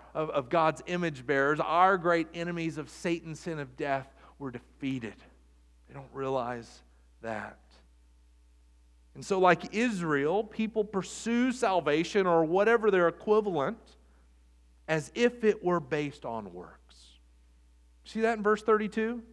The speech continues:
Why? Why do they do what they do? Because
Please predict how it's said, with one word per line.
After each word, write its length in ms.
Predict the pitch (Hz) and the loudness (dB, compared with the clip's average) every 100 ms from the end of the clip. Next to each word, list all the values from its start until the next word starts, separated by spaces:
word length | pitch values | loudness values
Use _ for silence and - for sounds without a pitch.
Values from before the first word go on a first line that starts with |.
| - - - - | -20 -20 -20 -20
Why? 560 | - 175 185 156 104 69 78 - _ _ _ _ _ | -4 4 6 6 4 0 -8 -20 _ _ _ _ _
Why 380 | 226 269 269 208 | -6 -2 0 0
do 100 | 156 | -4
they 260 | 131 107 - _ _ _ _ _ _ _ _ - | -6 -8 -12 _ _ _ _ _ _ _ _ -8
do 120 | 113 | -6
what 140 | 98 | -4
they 160 | 98 90 | -4 -6
do? 240 | 90 85 | -6 -10
Because 840 | 85 90 - 156 156 151 143 - | -10 -12 -6 -4 -2 -4 -6 -12